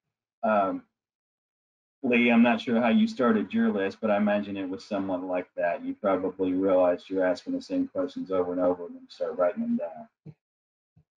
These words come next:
Um, so I'm going to actually, Kim, for the last couple of slides, I'm gonna make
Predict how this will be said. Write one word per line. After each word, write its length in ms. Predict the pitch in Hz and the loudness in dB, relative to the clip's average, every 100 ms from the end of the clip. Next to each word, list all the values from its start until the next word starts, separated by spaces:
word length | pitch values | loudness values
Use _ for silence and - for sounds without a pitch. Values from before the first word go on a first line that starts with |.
| - | -6
Um, 400 | - 87 233 220 _ _ _ _ _ _ _ _ | 0 0 -2 -6 _ _ _ _ _ _ _ _
so 360 | - 95 92 - | 0 4 4 2
I'm 160 | 127 170 | 0 2
going 340 | 180 156 127 | 4 6 4
to 840 | 123 - 123 120 - 226 226 214 208 - - - - - - | 0 0 6 8 10 10 10 6 2 -8 -14 -14 -14 -14 -6
actually, 720 | 117 131 - 107 104 95 95 95 - - _ - - _ _ _ _ _ _ _ _ - | -4 -4 -4 -2 0 0 -2 -4 -14 -20 _ -20 -20 _ _ _ _ _ _ _ _ -2
Kim, 280 | 120 117 110 | 2 4 2
for 60 | 117 | 2
the 80 | |
last 400 | 104 110 113 113 - _ _ - | 2 4 2 0 -8 _ _ -4
couple 240 | 117 107 | -2 -2
of 120 | 104 - | -4 -4
slides, 500 | 110 107 113 113 104 | -2 2 2 2 0
I'm 80 | |
gonna 160 | 107 101 | -2 0
make 320 | 92 98 101 | -2 -6 -10